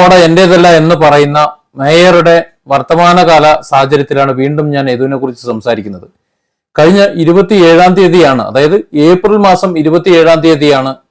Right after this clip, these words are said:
യദു മേയർ വിഷയമുണ്ടാകുന്നത്. അതായത് യദുവിനെ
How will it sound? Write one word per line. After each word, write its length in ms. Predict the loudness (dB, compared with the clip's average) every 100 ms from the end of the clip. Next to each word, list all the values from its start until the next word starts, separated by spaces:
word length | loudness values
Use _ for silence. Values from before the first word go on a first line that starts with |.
| -6
യദു 240 | -4 0 -2 -2 -6
മേയർ 320 | -4 0 0 0
വിഷയമുണ്ടാകുന്നത്. 680 | -4 -2 -2 -2 -2 -2 -4
അതായത് 220 | -2 -2 -4 -4
യദുവിനെ 420 | -4 -4 -4